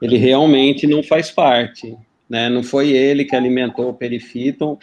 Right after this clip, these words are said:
E deixando bem claro, né? Não tô dizendo aqui, viu, pessoal, que o mangue não é importante, tá? <laughs>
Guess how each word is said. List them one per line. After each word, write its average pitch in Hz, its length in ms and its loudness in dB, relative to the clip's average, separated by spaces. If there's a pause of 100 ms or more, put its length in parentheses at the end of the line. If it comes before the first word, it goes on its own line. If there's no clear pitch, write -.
(240)
E 127 60 -10
deixando 160 480 2
bem 208 220 2
claro, 156 440 4
né? 143 180 0
Não 147 220 2
tô 190 180 2
dizendo 165 560 -2
aqui, 143 400 0
viu, 147 240 -6
pessoal, 139 500 -2
que - 120 -4
o 156 60 0
mangue 143 400 0
não 180 180 2
é 165 100 0
importante, 165 1000 -2 (360)
tá? - 140 -4
<laughs> - 520 -8